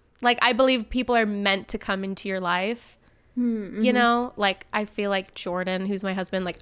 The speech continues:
Speaker 1: I feel like I was meant to meet him. And, like, my best friend Kiana, I'm like, "You know what? I feel
Speaker 2: Mm-hmm.
Speaker 1: like you were meant to come into my life," 'cause we've been friends since we were in, like, first grade. And most people in my
Speaker 2: Mm-hmm.
Speaker 1: life who've been there long term, I'm like, "Yeah, I feel like you're supposed to be here."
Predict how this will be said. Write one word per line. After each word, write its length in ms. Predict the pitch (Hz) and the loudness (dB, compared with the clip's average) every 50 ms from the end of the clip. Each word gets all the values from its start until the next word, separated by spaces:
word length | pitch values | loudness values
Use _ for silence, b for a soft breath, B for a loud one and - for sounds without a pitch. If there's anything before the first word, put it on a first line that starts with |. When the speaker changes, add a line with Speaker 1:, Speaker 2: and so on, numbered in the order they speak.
| - | -4
Speaker 1:
I 100 | 180 190 | -4 -4
feel 100 | 185 - | -2 -2
like 100 | 190 190 | -2 0
I 60 | 190 185 | 0 0
was 120 | 185 190 | 0 -2
meant 420 | 190 185 190 185 185 185 180 - - | -2 -2 -2 0 -2 -2 -2 -4 -6
to 120 | - - 196 220 - - | -6 -6 -6 -8 -8 -6
meet 300 | 202 196 190 185 - - | -4 -2 -2 -2 -4 -2
him. 420 | - 208 196 196 202 202 202 202 b b b b b b b b b b | 0 0 2 2 2 2 0 -2 b b b b b b b b b b
And, 120 | - 202 196 | -2 0 0
like, 240 | 185 185 - - - - | 0 -2 -4 -10 -10 -2
my 140 | 208 208 202 | 0 0 2
best 240 | 190 202 196 - - | 2 2 0 2 2
friend 200 | 202 196 202 196 | 2 2 2 0
Kiana, 640 | - - 202 190 185 185 185 190 190 190 190 190 - - | -4 -2 0 2 2 2 2 0 0 -2 -2 -6 -6 -6
I'm 100 | 220 226 | -4 -4
like, 160 | 240 233 - | -4 -4 -4
"You 80 | 294 | 0
know 60 | 311 320 | 4 8
what? 80 | 247 | 8
I 140 | 247 233 233 | 8 8 8
feel 80 | 233 240 | 6 6
Speaker 2:
Mm-hmm. 60 | 240 | 6
Speaker 1:
like 160 | 294 285 254 240 | 4 2 2 2
you 80 | 254 262 | 2 2
were 60 | 262 | 4
meant 260 | 240 226 220 220 214 | 4 4 2 0 -2
to 80 | - 220 | -10 -12
come 220 | - - 214 202 | -6 -4 -4 -4
into 160 | 202 196 - | -4 -4 -4
my 100 | 208 196 | -4 -2
life," 320 | 190 190 190 190 190 202 202 - | 0 2 2 2 2 0 -2 -6
'cause 240 | - 233 202 196 - | -8 -8 -8 -8 -10
we've 100 | - 214 | -12 -8
been 140 | 208 220 208 | -6 -6 -6
friends 240 | 202 - 196 190 196 | -2 -4 -4 -4 -4
since 140 | 196 190 - | -6 -8 -6
we 40 | 185 | -6
were 40 | 185 | -6
in, 60 | 180 | -6
like, 160 | 180 - _ | -8 -12 _
first 240 | - 196 190 - - | -10 -10 -10 -10 -12
grade. 380 | - - 185 185 185 185 196 202 - - - - - | -8 -6 -6 -4 -4 -6 -8 -10 -12 -16 -20 -16 -8
And 120 | - 285 294 | -4 0 4
most 200 | 349 427 269 262 | 6 6 8 8
people 220 | 262 262 254 233 | 6 6 6 4
in 80 | 220 208 | 2 2
my 60 | 247 | 2
Speaker 2:
Mm-hmm. 80 | 214 202 | 4 4
Speaker 1:
life 160 | - 233 233 | 4 4 2
who've 160 | 226 208 196 | 0 -4 -4
been 140 | - 196 190 | -4 -4 -4
there 100 | 196 185 | -2 -2
long 240 | 185 185 180 180 190 | 0 0 0 -2 -4
term, 320 | - - 226 233 202 175 | -4 -2 -2 -2 -2 -2
I'm 140 | 180 185 190 | -6 -8 -6
like, 240 | 190 190 190 - - _ b b b b b b b b b b _ - | -6 -8 -10 -10 -16 _ b b b b b b b b b b _ -4
"Yeah, 320 | 302 349 359 311 160 - - - - - - | 2 4 4 4 4 2 0 -2 -10 -8 -4
I 100 | - 196 | -2 -2
feel 160 | - - 185 | -2 0 -2
like 160 | 180 180 - | -2 -2 -2
you're 100 | - 202 | -4 -4
supposed 380 | 196 - - - 101 - - - | -4 -4 -4 -4 -4 -4 -4 -8
to 60 | - | -10
be 140 | - - 208 | -10 -10 -10
here." 280 | - - - - - | -8 -6 -6 -6 -8